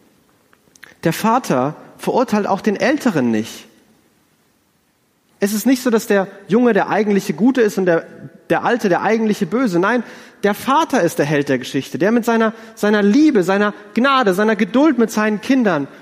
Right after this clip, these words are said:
so gnädig ist und so verschwenderisch ist,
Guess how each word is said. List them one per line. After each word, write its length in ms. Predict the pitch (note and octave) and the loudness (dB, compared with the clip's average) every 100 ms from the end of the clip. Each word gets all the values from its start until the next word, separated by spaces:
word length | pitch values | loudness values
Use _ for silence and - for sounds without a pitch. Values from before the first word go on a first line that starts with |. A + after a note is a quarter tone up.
| - | -18
so 640 | - - C#4+ F4 F4+ E4+ | -12 -4 0 2 2 0
gnädig 540 | B3 C4 B3 F3+ C3+ | 0 2 2 0 -4
ist 320 | A2 - - - _ | -10 -16 -20 -20 _
und 160 | - A3+ | 0 0
so 320 | G3 D4+ F4 | 2 2 2
verschwenderisch 880 | D4+ C#4 - - C4 B3 F#3+ C#3 - | 0 -2 -2 -2 0 2 2 0 -4
ist, 320 | A2 - - | -10 -12 -20